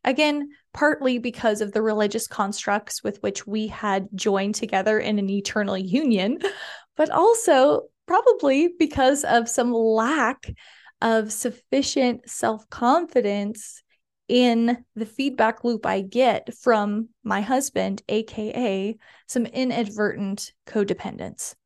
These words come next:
A feedback loop from him that gave me a sense of self. And I'm here to tell you that that is a road that will just lead to heartbreak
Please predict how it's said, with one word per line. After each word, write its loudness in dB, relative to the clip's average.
A 2
feedback 0
loop 0
from 0
him 0
that 0
gave 0
me -2
a -2
sense 0
of -6
self. -6
And 0
I'm 2
here 0
to 0
tell 2
you 0
that -4
that 2
is 0
a 0
road 2
that -2
will -2
just -6
lead -2
to -6
heartbreak -4